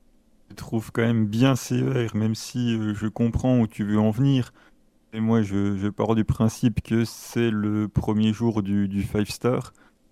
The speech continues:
C'est probablement, du coup, euh, là que potentiellement de nouveaux, euh, de nouvelles personnes vont, euh, venir, euh, regarder, puisque c'est quand même un excellent moyen de, de commencer la Fed, de commencer par le premier jour du, du Five Star.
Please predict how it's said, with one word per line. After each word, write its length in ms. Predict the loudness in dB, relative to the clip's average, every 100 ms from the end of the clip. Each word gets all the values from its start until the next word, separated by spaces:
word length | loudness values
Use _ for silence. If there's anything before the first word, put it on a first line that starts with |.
| -18
C'est 260 | -4 -2 2
probablement, 800 | 2 4 2 2 2 2 2 2
du 160 | 0
coup, 400 | -4 0 2 4
euh, 100 | 4
là 260 | 2 2 0
que 220 | -2 -4
potentiellement 760 | -2 -2 -4 -4 -2 0 0
de 140 | 0 0
nouveaux, 720 | 0 2 2 2 0 0 0
euh, 260 | -2 -4 -6 -10 -20 _ _
de 60 | 0
nouvelles 380 | 2 4 2 2
personnes 520 | -2 -2 0 2 2
vont, 340 | 2 2 2
euh, 80 | 2
venir, 460 | 2 2 4 2 2
euh, 180 | 0
regarder, 540 | 0 0 2 0 -2 -4
puisque 240 | -6 -10
c'est 180 | -4 -2
quand 140 | 0 0
même 200 | 0 -2
un 0 |
excellent 460 | -4 -4 0 2
moyen 380 | 2 2 2 0
de, 180 | -2 -4
de 120 | -4
commencer 460 | -2 -2 -2 -4 -4
la 140 | -4
Fed, 320 | 0 0 0 -8 -16 -20 _
de 120 | -2 4
commencer 460 | 6 6 4 0
par 160 | 0 0
le 100 | -2
premier 320 | -2 -2 -2
jour 260 | -2 -4 -4
du, 260 | -4 -4
du 140 | -2 -4
Five 220 | -4 -6
Star. 400 | -2 0 0